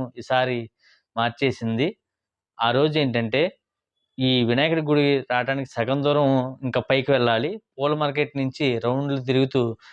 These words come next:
శనీశ్వర ఆలయం వైపు నుంచి మళ్ళీ వినాయకుడి గుడి దగ్గరికి వచ్చి అటు లైన్ తిరిగింది.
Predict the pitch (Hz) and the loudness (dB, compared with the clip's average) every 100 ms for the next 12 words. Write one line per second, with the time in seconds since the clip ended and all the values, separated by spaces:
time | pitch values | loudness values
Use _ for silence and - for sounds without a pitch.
0 | - _ 131 147 151 156 143 135 135 135 | -20 _ 0 2 2 2 4 4 2 2
1 | 123 127 123 120 135 117 123 127 110 _ | 0 -2 -2 0 0 2 2 0 -2 _
2 | - - - 123 143 147 135 139 131 123 | -20 -12 -2 2 2 2 2 4 2 2
3 | 123 135 139 120 123 117 107 98 _ _ | 2 2 2 0 2 2 0 -6 _ _
4 | _ _ 123 131 135 123 117 113 113 147 | _ _ 0 2 4 2 2 2 2 2